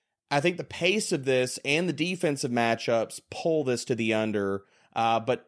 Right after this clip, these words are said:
I, I agree with Fitz. Both of these are really good lines in most instances. I'm probably just gonna stay away.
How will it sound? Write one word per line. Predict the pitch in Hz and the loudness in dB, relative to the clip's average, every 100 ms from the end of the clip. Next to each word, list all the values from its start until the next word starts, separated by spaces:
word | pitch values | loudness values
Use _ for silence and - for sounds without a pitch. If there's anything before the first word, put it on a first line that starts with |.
| - | -2
I, | 123 120 | 0 2
I | 135 | 0
agree | 127 120 | 2 0
with | 98 | 0
Fitz. | 104 90 - | -2 -2 -2
Both | 131 135 | -2 0
of | |
these | 143 135 | 0 2
are | 127 | 0
really | 117 131 127 | 2 0 0
good | 131 117 | 0 2
lines | 117 120 120 | 2 2 2
in | 117 | 2
most | 110 120 - | 2 0 0
instances. | 127 120 127 - 123 120 | -2 -2 -6 0 0 0
I'm | 117 104 | -4 2
probably | 104 | 2
just | 101 | 2
gonna | 107 98 | -4 -2
stay | 95 | 0
away. | 92 92 - | 0 2 0